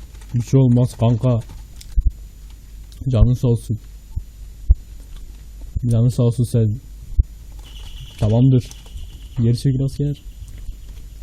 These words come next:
Ekip komple toplandık, gidiyoruz şimdi. Lan kim vuruyor bana? Frederick Gallardo gibi bir şey var burada. Bir şey bak. Lan düşürdü adamımızı. Düşürdü. Bu çocuğu.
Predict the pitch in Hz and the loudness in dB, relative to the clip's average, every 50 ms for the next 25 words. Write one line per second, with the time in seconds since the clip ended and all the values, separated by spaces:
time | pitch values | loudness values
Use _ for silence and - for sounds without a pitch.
0 | - - - - - - - - - - - - - - - - - - - - | -12 -12 -12 -12 -14 -16 -18 -18 -18 -6 -4 -4 -4 -4 -6 -14 -12 -10 -10 -8
1 | - - 117 113 - 117 - - 127 135 139 131 123 - 120 113 - 117 120 127 | -2 0 2 2 2 0 2 4 4 6 6 4 4 2 2 2 4 4 4 4
2 | 135 127 - 117 104 113 120 - - - 104 104 104 107 - - - - - - | 4 2 2 2 4 4 2 2 0 -2 0 0 0 -2 -4 -6 -14 -16 -16 -14
3 | - - - - - - - - - - - - - - - - - - - 127 | -14 -14 -14 -14 -14 -16 -14 -12 -4 -4 -4 -4 -4 -14 -20 -18 -18 -10 -6 -4
4 | 120 117 - - - - 156 170 180 202 208 185 156 123 110 98 - - - - | -4 -4 -6 -8 4 6 6 8 8 8 8 6 6 4 4 0 -2 -8 -14 -12
5 | - - - - - - - - 135 147 151 160 160 175 - - - - - - | -12 -12 -12 -12 -14 -8 4 6 8 8 8 6 4 4 0 -2 -8 -16 -14 -4
6 | - 131 127 127 123 131 147 151 143 151 151 147 147 143 139 135 - - - 147 | 4 6 6 8 8 6 4 4 4 4 4 4 4 2 0 -4 -6 -4 -2 -2
7 | 147 135 123 120 117 117 135 151 - - - - - - - - - - - - | 0 0 0 -2 -2 -4 -4 -8 -8 -12 -14 -14 -14 -14 -14 -14 -14 0 0 0
8 | - - - - - - - - - - - - - - - - - - - - | 0 0 -8 -12 -12 -14 -14 -14 -14 4 4 4 4 4 -2 2 2 2 6 6
9 | - - - - - - - - - - - - - - - - - - - - | 6 4 4 0 -10 -16 -16 -14 -14 -14 -14 -14 -16 -16 -16 -16 -14 -6 -2 0
10 | 160 160 143 - - - - - - - - - - - - - - - - - | 2 2 2 0 -2 -10 -16 -16 -14 -14 -12 -10 -10 -10 -10 0 2 4 4 4
11 | - - - - 165 220 247 233 - - 226 208 254 262 269 262 254 240 190 175 | 2 0 0 4 8 8 8 8 6 4 6 6 8 8 10 10 10 10 10 8
12 | 147 - - - - - - 151 - - 214 202 220 294 302 254 151 - - - | 4 2 0 -4 -4 -2 -2 -4 0 0 0 2 4 4 4 4 2 0 0 2
13 | - - - - - - - - - - - - - - - - - - - 123 | 6 6 6 4 6 6 6 8 8 6 6 6 2 0 0 0 2 2 2 0
14 | 131 - - - - 147 - - 139 135 127 123 117 117 | 0 -2 -2 -4 -2 -2 2 2 4 4 4 4 2 2